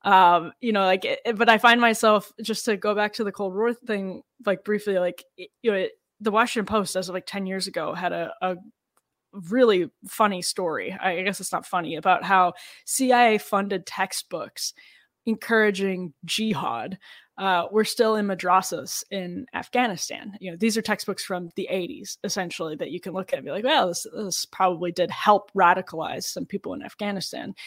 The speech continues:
Uh, and as wrong as I think our policy, as crazy as I think that is, the same time, it's like,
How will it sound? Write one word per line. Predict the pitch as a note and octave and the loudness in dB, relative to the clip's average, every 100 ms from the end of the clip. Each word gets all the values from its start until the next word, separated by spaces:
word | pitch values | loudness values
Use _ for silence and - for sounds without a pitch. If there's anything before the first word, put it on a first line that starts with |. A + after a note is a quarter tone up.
| - - - _ | -18 -20 -20 _
Uh, | G#3 G#3 - | 0 0 2
and | A#3 G#3+ | 2 6
as | A#3+ G#3+ | 6 6
wrong | G3+ A#3+ D4 D4 | 6 8 8 6
as | B3 | 4
I | A3+ | 2
think | A#3+ A#3 | 0 2
our | G#3 | 2
policy, | G#3 F#3 G#3 A3+ - _ - - _ _ _ _ _ | 2 4 4 2 -4 _ -14 -14 _ _ _ _ _
as | B3 - | 4 4
crazy | - G4+ G4 G4 F4 | 6 10 12 12 12
as | D#4 | 12
I | D4+ | 10
think | D4+ C#4 | 10 6
that | B3 A3+ | 6 6
is, | G#3+ - - - _ _ _ _ _ | 2 -4 -12 -16 _ _ _ _ _
the | D4 | 4
same | G#4 F#4+ | 6 4
time, | - E4+ C#4 | 2 0 2
it's | B3 | 2
like, | A#3+ A3 | -2 -2